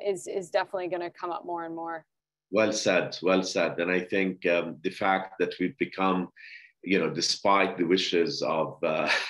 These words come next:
Speaker 2: <laughs> you know, at least the former, um, uh, president of this country and, and, and others who are polarized around the world, we are living in a very global, uh, society. And so somebody like you who has worked and lived in other parts of the world, uh,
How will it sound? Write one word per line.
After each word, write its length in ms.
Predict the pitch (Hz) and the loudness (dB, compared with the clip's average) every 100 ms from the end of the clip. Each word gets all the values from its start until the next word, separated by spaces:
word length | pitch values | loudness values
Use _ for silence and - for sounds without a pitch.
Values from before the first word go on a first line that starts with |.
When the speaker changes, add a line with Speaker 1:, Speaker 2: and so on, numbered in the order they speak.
| 135 | -2
Speaker 2:
<laughs> 180 | 113 - - - - - | -2 -4 -14 -14 -16 -4
you 120 | 95 | 0
know, 80 | 90 | 2
at 180 | 87 - | 0 0
least 200 | 95 - | -2 -2
the 100 | 82 | -2
former, 380 | 92 92 87 82 | 0 2 2 2
um, 120 | 90 - | 0 -2
uh, 60 | 80 78 - | -4 -4 -4
president 540 | 107 101 90 78 76 | 0 0 0 -2 0
of 120 | 82 73 | -2 -2
this 180 | 76 | -6
country 540 | - 87 85 - 80 78 | -2 -2 -2 0 0 0
and, 220 | 76 73 73 78 - | -2 -2 -2 -2 -2
and, 220 | 82 78 - | -4 -4 -2
and 240 | 76 80 | -2 0
others 360 | 85 92 82 - | 0 2 2 2
who 60 | |
are 140 | 76 - | 0 0
polarized 500 | 85 82 78 80 - | 0 2 2 0 -2
around 220 | 80 80 | -2 -2
the 100 | 80 | 0
world, 360 | 98 104 85 80 | 4 4 2 0
we 140 | 85 80 | -2 2
are 360 | 90 90 78 - | 2 2 0 -4
living 380 | 80 73 80 69 | -6 -4 -4 -4
in 100 | 76 | -6
a 80 | 76 | -4
very 220 | 80 78 | 0 0
global, 640 | 71 76 78 85 78 71 69 - - - - - | 0 0 2 2 2 -4 -4 -12 -20 -20 -20 -6
uh, 180 | 76 73 | -2 0
society. 840 | - 78 - 78 78 73 - 76 | 0 0 2 2 2 0 -2 -4
And 120 | 73 | -2
so 120 | - 78 | -2 -2
somebody 400 | - 87 85 82 | 0 2 2 2
like 320 | 78 - - | 2 0 2
you 260 | 95 85 | 4 4
who 140 | 78 78 | 2 -2
has 260 | 78 73 | -2 -2
worked 360 | 85 90 80 - | 2 4 2 0
and 140 | 76 76 | -2 2
lived 420 | 92 85 69 - | 4 2 0 -6
in 160 | 71 | -6
other 220 | - - 80 | -2 0 0
parts 320 | - 78 76 | 0 -2 -2
of 100 | 69 | -2
the 100 | 78 | 0
world, 480 | 87 92 82 76 71 | 4 4 2 0 -2
uh, 240 | 71 73 | 0 0